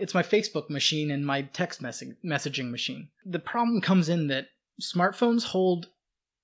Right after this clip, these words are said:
an enormous amount of data about you. They, they hold basically everyone you know, you know, all your contacts, your Facebook friends, if you have Facebook installed, you know, any social media has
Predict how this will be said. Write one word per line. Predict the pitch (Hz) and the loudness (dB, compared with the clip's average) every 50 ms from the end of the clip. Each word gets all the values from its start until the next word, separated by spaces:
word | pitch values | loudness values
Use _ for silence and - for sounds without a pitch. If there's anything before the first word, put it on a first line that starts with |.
| _ _ _ | _ _ _
an | - 170 | -2 0
enormous | 151 147 147 143 147 156 165 170 175 170 165 156 - 156 | 0 2 2 2 4 4 6 6 4 4 2 0 0 0
amount | 156 151 147 143 135 | 0 0 0 -2 -2
of | 123 120 | -2 -2
data | 139 135 135 - - | -4 -2 -2 -4 -6
about | - - - - - - - | -8 -10 -10 -10 -10 -12 -14
you. | - - - 170 _ _ - | -14 -14 -18 -20 _ _ -8
They, | 165 165 160 151 151 147 143 - 175 | -2 2 2 4 4 2 0 -4 -4
they | 165 151 147 143 147 143 - _ _ _ _ _ - - | -2 -2 -2 -2 -2 -6 -8 _ _ _ _ _ -12 -8
hold | - - 175 170 160 160 143 - - _ _ _ _ _ _ _ _ - 147 127 | -2 0 2 4 4 4 2 -2 -6 _ _ _ _ _ _ _ _ -20 -8 -2
basically | - 147 160 185 - - 208 185 190 185 165 160 | 2 2 2 2 2 -2 -2 2 2 4 6 6
everyone | 160 156 165 165 160 160 156 151 151 | 4 4 2 0 0 0 0 0 2
you | 156 160 160 | 2 2 2
know, | 151 131 120 127 - - 170 180 _ _ - | 2 0 -2 -4 -6 -8 -10 -10 _ _ -10
you | 147 131 | -8 -8
know, | 127 | -6
all | - 131 135 156 | -4 -2 -2 0
your | 165 170 | 0 -2
contacts, | 165 - 147 131 127 123 - 131 123 131 - - - - - _ _ _ _ - - _ _ | -2 -2 -4 -4 -4 -4 -6 -4 -6 -6 -6 -8 -10 -12 -14 _ _ _ _ -20 -20 _ _
your | - 147 139 | -4 -4 -4
Facebook | - - - 147 151 147 - - 170 156 151 - | -2 0 0 2 2 2 0 0 0 0 0 -2
friends, | - - 151 131 131 139 156 165 - | -4 -4 -2 -2 -2 -2 -2 -2 -4
if | 147 127 - | -4 -6 -4
you | 139 135 | -4 -4
have | 127 - | -4 -4
Facebook | - 139 123 123 - - - 127 - - | -6 -6 -6 -6 -6 -8 -10 -12 -10 -10
installed, | 120 117 - - 123 120 120 120 120 117 120 _ - - - - _ - | -10 -10 -10 -10 -8 -8 -8 -8 -10 -12 -14 _ -20 -20 -20 -20 _ -14
you | 147 - | -12 -10
know, | |
any | - 160 165 165 160 | -6 -4 -2 -2 0
social | - - 160 147 - - 143 131 | 2 2 2 2 2 0 -2 -2
media | 147 160 185 202 185 190 190 190 190 170 | 0 2 2 2 2 2 2 2 2 2
has | 135 - 139 135 131 143 - | 0 -2 -4 -4 -6 -8 -14